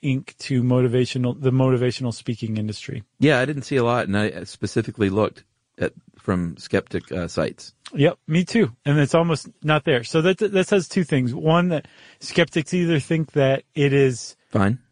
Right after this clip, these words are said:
Speaker 1: s-, right. That's
Speaker 2: Mm-hmm.
Speaker 1: one. Or they think it's so ridiculous that it's not even worth writing about,
Speaker 2: <laughs>
Speaker 1: which I don't think that's the case because skeptics write about some pretty ridiculous stuff.
Speaker 2: Well, I looked at this one article. I don't know if you saw it, from the guy who walked out of a conference,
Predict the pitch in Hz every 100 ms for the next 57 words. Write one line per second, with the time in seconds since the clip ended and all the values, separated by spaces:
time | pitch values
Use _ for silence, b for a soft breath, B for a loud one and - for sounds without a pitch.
0 | - - - - - - 165 143 143 190
1 | 214 _ - 101 107 151 165 180 b b
2 | - 190 185 151 185 165 139 170 160 151
3 | 165 - 143 131 - 135 131 147 139 127
4 | 127 123 127 127 127 127 113 110 110 -
5 | - - 131 165 - - - - 160 180
6 | 156 165 139 139 - 135 - 143 143 -
7 | 131 - - 170 - 139 - 139 135 131
8 | 123 120 127 - 135 123 113 131 - 120
9 | 113 - - 117 117 - - B B B
10 | B B B 131 123 151 180 156 123 113
11 | 110 120 127 127 76 104 98 107 107 104
12 | 104 104 - 98 95 - 101 95 101 101
13 | 92 92 95 - 98 98 95 92 82 -
14 | 98 101 120 107 -